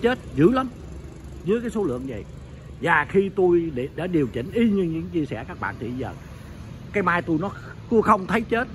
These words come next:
nói thiệt các bạn luôn. Không, chưa, chưa thấy chết. Do vậy nên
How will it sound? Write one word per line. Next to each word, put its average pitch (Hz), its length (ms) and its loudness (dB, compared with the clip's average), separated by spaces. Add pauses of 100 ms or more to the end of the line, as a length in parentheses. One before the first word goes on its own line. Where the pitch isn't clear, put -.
nói 226 140 -2
thiệt 160 220 0
các 190 100 -10
bạn 131 160 0
luôn. 156 160 -4 (1600)
Không, 226 380 0 (100)
chưa, 240 220 10 (100)
chưa 208 160 6
thấy 214 140 -2
chết. 226 240 -2 (3250)
Do 202 220 6
vậy 151 260 2
nên 185 140 2